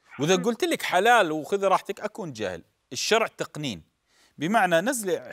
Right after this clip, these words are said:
Speaker 1: عندك حساب، آه، انستغرام، خلي أكاونت شخصي. ب-، شو
Speaker 2: مم.
Speaker 1: يسمونها؟ بروتكت أكاونت، بروتكت شيء؟ ال-، برايفت.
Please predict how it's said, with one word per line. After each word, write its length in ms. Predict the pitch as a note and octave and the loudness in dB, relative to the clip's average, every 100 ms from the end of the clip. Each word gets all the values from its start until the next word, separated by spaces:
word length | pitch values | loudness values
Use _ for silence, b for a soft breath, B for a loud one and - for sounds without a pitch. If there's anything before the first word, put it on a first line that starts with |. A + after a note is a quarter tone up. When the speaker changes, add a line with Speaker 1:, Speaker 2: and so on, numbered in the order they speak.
| - | -10
Speaker 1:
عندك 240 | G#3+ - | -8 -10
حساب، 440 | - - D3 A#2+ G2+ | -8 -2 -2 -2 -6
آه، 340 | A2 G#2 G2 | -6 -4 -6
انستغرام، 600 | G#2 G#2 G#2 G2+ G#2 C3 - _ | -6 -10 -8 -4 -2 -2 -6 _
خلي 320 | - B3 A#3+ | -6 -4 0
أكاونت 600 | - F3 G#3 D3 F#2 _ _ _ | -2 -2 0 0 -2 _ _ _
شخصي. 440 | - E3+ - - G2 _ _ _ | -8 -6 -6 -8 -10 _ _ _
ب-، 300 | B2+ C#3+ C3 | -2 0 0
شو 100 | B2+ | -4
Speaker 2:
مم. 60 | A3 | -6
Speaker 1:
يسمونها؟ 540 | - F3+ F#3 F3+ A3 | -4 -6 -6 -4 -4
بروتكت 520 | C#3+ C3+ A3 - - | -6 -4 -2 -4 -8
أكاونت، 440 | - D#3 A#3 B3 _ | -6 -4 -4 -6 _
بروتكت 600 | A#2 - - D#3+ _ A#2 | -20 -18 -16 -16 _ -20
شيء؟ 300 | A#2 E3+ A#3 _ _ _ _ _ | -12 -10 -10 _ _ _ _ _
ال-، 180 | B2 C3 _ _ _ | -8 -8 _ _ _
برايفت. 580 | B2+ G#3 E3 G2 - - | 4 4 4 -2 -16 -20